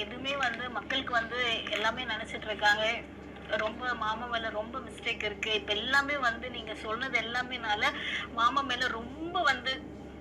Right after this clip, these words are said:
ரொம்ப பேர் நீங்க ரொம்ப, ரொம்ப டேமேஜ் பண்ணிட்டீங்க. உங்க பேர் வந்து இப்போ வரைக்கும் மாமா வந்து டேமேஜ் பண்ணக்கூடாது, பாவம், வேண்டாம் அப்படின்னு சொன்ன ஒ-, ஒரே இதுக்காக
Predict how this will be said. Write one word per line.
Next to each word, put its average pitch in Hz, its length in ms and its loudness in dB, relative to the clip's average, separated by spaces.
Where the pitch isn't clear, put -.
ரொம்ப 311 220 0
பேர் 294 240 8
நீங்க 220 200 -4
ரொம்ப, 240 180 -2
ரொம்ப 294 140 4
டேமேஜ் - 320 0
பண்ணிட்டீங்க. 202 360 -2
உங்க 277 200 -2
பேர் 294 260 6
வந்து 240 160 -2
இப்போ - 240 -4
வரைக்கும் 277 340 0
மாமா 254 200 4
வந்து 220 200 -4
டேமேஜ் 240 280 2
பண்ணக்கூடாது, 233 720 2
பாவம், 226 640 4
வேண்டாம் 220 600 6
அப்படின்னு 269 360 -4
சொன்ன 240 260 4
ஒ-, 208 260 2
ஒரே 262 160 0
இதுக்காக 226 340 4